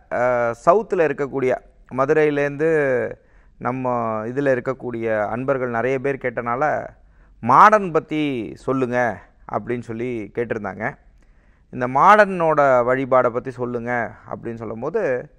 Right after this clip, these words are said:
இது மாடசாமிங்கிறவங்களுக்கு வந்து, அஹ், அது ஒரு சாதாரண தெய்வம் இல்லைங்க.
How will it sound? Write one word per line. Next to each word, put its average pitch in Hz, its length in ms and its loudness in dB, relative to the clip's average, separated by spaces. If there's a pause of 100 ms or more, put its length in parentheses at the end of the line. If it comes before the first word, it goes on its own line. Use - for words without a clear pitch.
(480)
இது 110 140 -10
மாடசாமிங்கிறவங்களுக்கு 147 1200 0
வந்து, 127 280 -4 (760)
அஹ், 107 520 -6
அது 113 280 -12
ஒரு 104 320 -8
சாதாரண 151 680 0 (420)
தெய்வம் 123 320 -4
இல்லைங்க. 110 460 -6